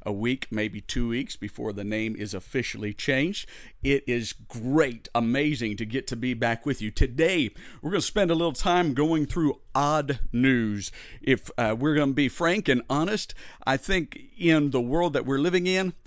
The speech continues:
some odd news might be a nice change of pace. Everywhere you turn, it is negative, negative, negative. Uh,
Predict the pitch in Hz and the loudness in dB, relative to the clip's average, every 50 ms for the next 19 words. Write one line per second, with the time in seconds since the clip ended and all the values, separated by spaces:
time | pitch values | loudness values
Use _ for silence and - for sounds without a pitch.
0 | - - - - - 170 147 135 - - - - 143 151 160 175 160 156 160 160 | -20 -18 -12 -4 0 0 0 0 0 -4 -2 2 4 4 4 4 4 4 2 4
1 | 160 165 190 196 196 180 - - 120 117 123 131 143 147 156 - - - 120 110 | 2 2 0 -4 -6 -8 -8 -6 -2 0 2 4 4 4 2 2 -2 -4 -4 -2
2 | 104 101 107 117 127 135 147 147 - - - - - 143 131 143 139 127 131 - | -2 -2 0 0 0 0 0 -2 -2 -4 -6 -2 -2 0 0 0 0 -2 0 8
3 | - - 123 107 87 - - - - - - - - - - - - - 160 196 | 8 8 8 8 0 -4 -8 -10 -12 -16 -20 -20 -20 -18 -20 -14 -2 4 4 4
4 | 214 170 165 160 151 139 143 135 131 127 123 120 110 - - - 170 165 165 160 | 4 4 2 2 2 2 0 0 -2 -2 -4 -4 -6 0 2 4 6 8 8 6
5 | 165 156 - - 131 139 143 - 139 131 131 127 120 110 - 113 113 127 143 147 | 6 2 0 -2 -2 -2 0 0 0 2 2 2 0 0 -2 0 2 2 4 2
6 | 147 147 147 143 139 127 117 113 120 131 135 139 131 131 127 120 107 104 107 107 | 2 2 0 0 0 -2 0 2 2 4 4 2 0 0 -2 -2 -2 -2 -2 0
7 | 120 143 143 127 123 113 107 87 85 - - - - - - - - - - 104 | 2 2 2 2 0 -2 -2 -4 -4 -8 -12 -16 -16 -18 -18 -18 -12 -6 -4 -2
8 | 104 104 104 | -2 -2 -4